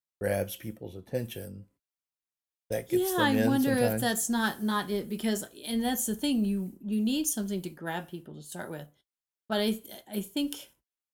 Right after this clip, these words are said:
Speaker 2: it's, it's hard to tell,
Speaker 1: Mm-hmm.
Speaker 2: because I'll have people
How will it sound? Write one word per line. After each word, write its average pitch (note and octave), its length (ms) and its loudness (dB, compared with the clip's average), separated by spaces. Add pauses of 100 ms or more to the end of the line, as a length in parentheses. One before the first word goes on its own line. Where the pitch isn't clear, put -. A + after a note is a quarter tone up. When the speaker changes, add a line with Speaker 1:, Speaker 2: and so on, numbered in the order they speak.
(600)
Speaker 2:
it's, G#3+ 260 0
it's G#3+ 240 -2
hard A#3+ 420 -2
to G3 80 -4
tell, C#3+ 520 -4 (360)
Speaker 1:
Mm-hmm. G#2 140 -10
Speaker 2:
because G#3 560 0
I'll A#3+ 280 0
have A#3 280 -4
people F3+ 760 -6